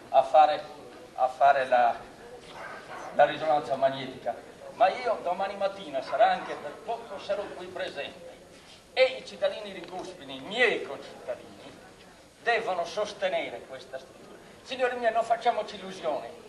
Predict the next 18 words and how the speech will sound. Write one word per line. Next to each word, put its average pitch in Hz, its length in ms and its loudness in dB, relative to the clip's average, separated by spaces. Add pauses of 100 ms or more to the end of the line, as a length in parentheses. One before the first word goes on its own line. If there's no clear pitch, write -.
(360)
io 247 160 4
sono 202 180 2
andato 202 320 8
per 185 140 -6
un 196 60 -4
intervento 196 460 2
chirurgico 170 720 -4 (480)
alla - 280 8
tiroide 220 460 2
e 180 40 0
mi 190 120 -8
sono 208 260 4
ritrovato 196 640 4
con 190 180 -4
un 185 240 -10
tumore 185 420 4
alla 160 180 6
testa. - 680 -4